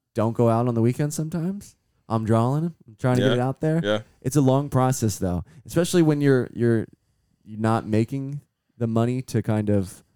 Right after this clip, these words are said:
Speaker 2: Yeah,
Speaker 1: have
Speaker 2: you
Speaker 1: that as
Speaker 2: work
Speaker 1: your full-time
Speaker 2: full-time,
Speaker 1: job.
Speaker 2: like,
Speaker 1: Yeah.
Speaker 2: you, you have a, a day job. Like, I f-, I feel it, man.
Speaker 1: Yeah. So I am,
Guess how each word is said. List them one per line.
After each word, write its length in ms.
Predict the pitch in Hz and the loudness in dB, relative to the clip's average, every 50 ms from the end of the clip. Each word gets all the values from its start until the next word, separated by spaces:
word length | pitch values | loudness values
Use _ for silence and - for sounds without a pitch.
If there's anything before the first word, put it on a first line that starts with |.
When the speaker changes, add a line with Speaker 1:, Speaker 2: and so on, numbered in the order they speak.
| _ _ _ _ _ _ _ _ _ _ _ | _ _ _ _ _ _ _ _ _ _ _
Speaker 2:
Yeah, 140 | - 143 139 | -2 0 0
Speaker 1:
have 80 | 110 113 | 2 2
Speaker 2:
you 60 | 123 | 4
Speaker 1:
that 60 | 120 113 | 4 4
as 40 | |
Speaker 2:
work 100 | 113 123 120 | 4 4 4
Speaker 1:
your 40 | 107 | 2
full-time 360 | - - - - - - - | 2 0 0 2 2 0 0
Speaker 2:
full-time, 200 | 135 135 135 131 | 2 2 2 2
Speaker 1:
job. 140 | 123 123 123 | 2 4 4
Speaker 2:
like, 100 | 113 117 | 2 2
Speaker 1:
Yeah. 120 | 110 104 | 2 0
Speaker 2:
you, 100 | 117 117 | -2 -2
you 280 | 113 80 90 117 120 117 | -4 -6 -4 -4 -2 0
have 280 | 120 107 113 117 110 113 | 0 0 0 0 0 0
a, 320 | 110 107 107 104 107 104 - - - | 0 2 2 2 0 -2 -6 -8 -6
a 80 | 98 | -6
day 200 | 92 95 95 101 | -4 -2 -2 -2
job. 320 | 101 110 113 110 113 113 101 | 0 0 0 0 0 0 -2
Like, 160 | 101 95 90 - _ _ - - | -4 -6 -6 -8 _ _ -14 -12
I 80 | 78 104 | -12 -12
f-, 120 | - - - | -12 -12 -12
I 60 | 107 | -12
feel 240 | - - 127 131 - | -10 -10 -10 -10 -10
it, 60 | - | -6
man. 100 | - 110 | -2 -2
Speaker 1:
Yeah. 180 | 107 101 98 92 - - _ _ | 0 0 0 -2 -6 -12 _ _
So 380 | - - 143 139 131 127 - - - - _ _ _ - | -4 2 4 4 6 4 2 0 -8 -20 _ _ _ -2
I 160 | 107 120 135 | 0 2 2
am, 580 | 151 160 - 131 143 139 139 139 139 135 131 | 2 0 0 0 2 4 4 4 4 2 0